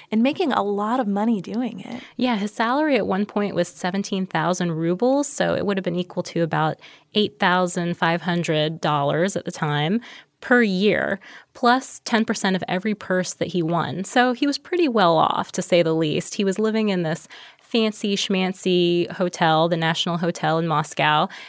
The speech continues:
Speaker 2: and having caviar for breakfast.
Speaker 1: As we know, though, by nineteen seventeen or so, there was trouble brewing in Russia, and the Bolsheviks and the communists were getting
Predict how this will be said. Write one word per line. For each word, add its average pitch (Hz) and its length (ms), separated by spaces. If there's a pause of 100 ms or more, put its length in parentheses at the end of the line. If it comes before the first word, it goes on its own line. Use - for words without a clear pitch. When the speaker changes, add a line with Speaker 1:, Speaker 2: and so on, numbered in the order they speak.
(120)
Speaker 2:
and 175 220
having 175 460
caviar 170 640
for 170 120
breakfast. - 760 (120)
Speaker 1:
As 247 180
we 262 380
know, 196 520
though, 180 340
by 196 480
nineteen 214 600
seventeen 196 580
or 185 100
so, 185 360
there 185 180
was 185 220
trouble 247 400
brewing 190 500
in 190 160
Russia, 185 560
and 190 180
the 190 40
Bolsheviks 202 800
and 196 120
the 202 60
communists 196 560
were 190 100
getting 202 240